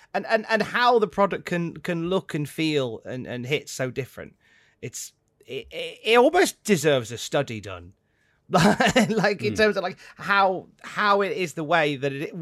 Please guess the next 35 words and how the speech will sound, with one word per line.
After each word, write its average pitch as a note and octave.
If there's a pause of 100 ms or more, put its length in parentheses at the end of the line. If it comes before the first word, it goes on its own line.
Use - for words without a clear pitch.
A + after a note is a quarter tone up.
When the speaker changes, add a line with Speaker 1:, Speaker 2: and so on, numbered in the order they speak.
(200)
Speaker 1:
why B3
is C#4+
it A#3
the A3
way G#3+
it G#3
is? D3+ (280)
Like, G3 (140)
surely A#3
Raw, A3+
sh-, -
like, -
when C#4
they E4
do C#4+
the A#3+
draft, E3 (320)
which D3+
is, D#3
which D3+
is C#3+
what C3
has A#2+
been B2+ (160)
rumoured C#3+
and C3
innuendoed, B2+ (240)
when G#3+
they B3+
do C4
the A#3+
draft, -
can A#3
they D4+
maybe C#4